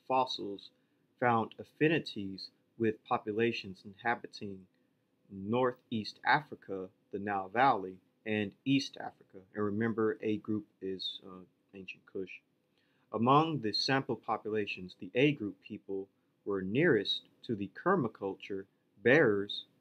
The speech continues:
and Kush populations in Upper Egypt and to Ethiopians. So it says it right there. Followed by the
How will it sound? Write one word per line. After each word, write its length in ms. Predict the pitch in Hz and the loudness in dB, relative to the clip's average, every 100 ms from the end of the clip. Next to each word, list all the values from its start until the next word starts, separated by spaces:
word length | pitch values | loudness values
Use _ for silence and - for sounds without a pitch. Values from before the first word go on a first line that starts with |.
| _ _ - | _ _ 0
and 320 | 117 110 - - | 2 2 -2 -14
Kush 500 | - 185 143 - - - | -2 2 2 0 -6 -4
populations 800 | 113 - 127 143 143 104 98 - | -4 -2 0 0 0 -8 -10 -12
in 160 | 104 98 101 | -10 -10 -10
Upper 300 | 92 101 - | -10 -10 -4
Egypt 440 | 165 165 101 90 _ _ _ | -2 -2 -6 -10 _ _ _
and 220 | 123 131 131 | -2 -2 -2
to 80 | |
Ethiopians. 880 | 117 101 - 135 147 104 82 _ - _ _ _ _ _ _ _ | -8 -8 -2 0 0 -2 -20 _ -20 _ _ _ _ _ _ _
So 200 | - 90 | -12 -12
it 80 | - | -10
says 200 | 92 90 | -10 -10
it 60 | |
right 160 | 87 - | -14 -2
there. 220 | 117 110 _ _ _ _ _ - | -2 -2 _ _ _ _ _ 6
Followed 340 | 151 180 139 | 8 8 6
by 360 | 123 120 120 110 | 8 8 8 4
the 300 | 107 98 | -2 -4